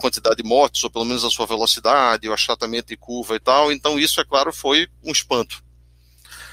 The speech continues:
Mas o espanto maior foi quando se tentou falar isso pra outros, né? Eu tive umas duas ou três palestras onde eu ia participar, eu ia falar desse assunto,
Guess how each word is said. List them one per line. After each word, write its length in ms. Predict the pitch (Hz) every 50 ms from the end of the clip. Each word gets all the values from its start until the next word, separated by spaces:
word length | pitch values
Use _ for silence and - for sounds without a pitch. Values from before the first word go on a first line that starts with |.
| - - - - _ _
Mas 220 | - 147 151 147
o 60 | 202
espanto 360 | 208 - - - 190 202 - 185
maior 400 | 180 165 143 135 147 160 196 190
foi 180 | - 214 202
quando 280 | 190 - 190 190 190 -
se 340 | - - 196 180 180 180 - _ _ _ _ _ -
tentou 320 | 175 156 135 - 151 151
falar 400 | - - 160 147 147 151 - 135
isso 260 | 131 147 143 - -
pra 160 | - - -
outros, 580 | - 135 135 127 - - 98 95 - - - - -
né? 260 | 113 120 127 147 165 - - _ _ _ _ - 131
Eu 160 | 139 143 139
tive 340 | - - 143 147 139 - 147
umas 280 | 139 135 123 110 -
duas 280 | - - 156 170 160 151
ou 80 | 147
três 280 | 131 - 131 131 131 -
palestras 640 | - 135 120 117 117 117 120 117 - - 123 120 117
onde 160 | 123 123 120
eu 100 | 123 117
ia 140 | 120 123 117
participar, 640 | - - 117 113 - - 123 - - 123 123 120 120
eu 120 | 120 123
ia 120 | 127 127
falar 280 | 120 - 131 117 117 113
desse 240 | 110 117 117 - 135
assunto, 460 | 120 - - - 151 180 - - -